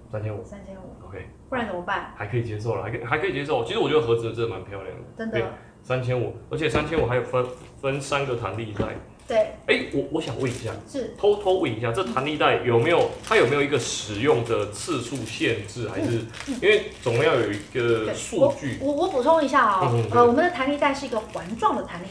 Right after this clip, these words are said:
Speaker 2: 带，它是一个，
Speaker 1: 对，对，对。
Speaker 2: 一个圈圈来着，我拆一个给你，
Speaker 1: 嗯。
Speaker 2: 给你看看。
Speaker 1: 好，好啊，好啊。
Speaker 2: 嗯，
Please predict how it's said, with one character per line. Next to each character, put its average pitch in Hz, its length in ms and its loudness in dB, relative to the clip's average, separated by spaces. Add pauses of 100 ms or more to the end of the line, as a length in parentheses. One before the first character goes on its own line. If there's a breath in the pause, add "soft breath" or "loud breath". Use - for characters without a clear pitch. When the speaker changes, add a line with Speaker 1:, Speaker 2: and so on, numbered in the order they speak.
Speaker 2:
带， 170 200 -6
它 247 100 -2
是 262 120 -8
一 240 60 -6
个， 131 60 -2
Speaker 1:
对， 123 80 2
对， 190 120 0
对。 220 100 -6
Speaker 2:
一 233 40 -8
个 294 100 0
圈 359 240 -2
圈 370 200 -4
来 247 160 0 (120)
着， 202 100 -10
我 180 140 -4
拆 254 200 -2
一 262 320 -6
个 214 120 -4
给 180 140 -4
你， 180 60 -8
Speaker 1:
嗯。 - 320 -16
Speaker 2:
给 214 60 -8
你 214 40 -6
看 214 280 -2
看。 214 160 -2
Speaker 1:
好， - 120 -4
好 113 60 -2
啊， 127 80 0
好 117 100 -2
啊。 110 40 2
Speaker 2:
嗯， - 220 0